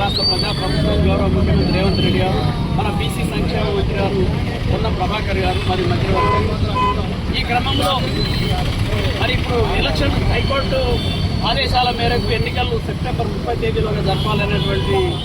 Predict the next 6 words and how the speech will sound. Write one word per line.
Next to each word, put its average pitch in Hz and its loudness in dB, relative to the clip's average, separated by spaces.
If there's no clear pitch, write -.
ఉద్దేశంతోని, 233 0
ఆ 220 2
హైకోర్టు - 0
ఆదేశాలను 233 0
తూచా 247 0
తప్పకుండా 233 -2